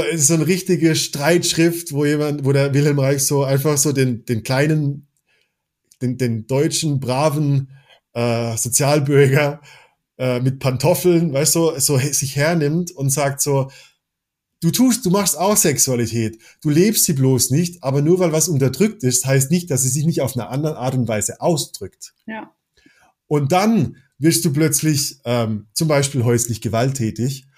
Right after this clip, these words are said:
Speaker 1: und denkst dir, „Das hat gar nichts mit Sexualität zu tun.“ Doch hat es. Das ist Sexualität, die keinen anderen Ausweg gefunden
Speaker 2: Ja.
Speaker 1: hat.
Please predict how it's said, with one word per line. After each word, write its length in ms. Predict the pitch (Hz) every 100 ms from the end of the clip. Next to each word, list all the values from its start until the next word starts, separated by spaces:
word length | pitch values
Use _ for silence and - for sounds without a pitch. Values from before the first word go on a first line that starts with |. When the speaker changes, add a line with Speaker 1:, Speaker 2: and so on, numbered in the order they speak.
| _
Speaker 1:
und 120 | 143 139
denkst 240 | 147 139
dir, 320 | 151 135 135 -
„Das 160 | 127 170
hat 100 | 175
gar 120 | 185
nichts 120 | 170
mit 120 | 175
Sexualität 580 | 165 131 135 120 156 196
zu 80 | 120
tun.“ 320 | 120 107 107 _
Doch 260 | 156 151 117
hat 220 | 180 196
es. 180 | 104 -
Das 220 | 131 -
ist 280 | 196 208 -
Sexualität, 840 | 143 135 - 117 110 - 139 156
die 60 | 143
keinen 200 | 123 117
anderen 320 | 113 104 107
Ausweg 560 | - 120 123 - 117 110
gefunden 420 | - 104 104 117
Speaker 2:
Ja. 60 |
Speaker 1:
hat. 200 | 98 -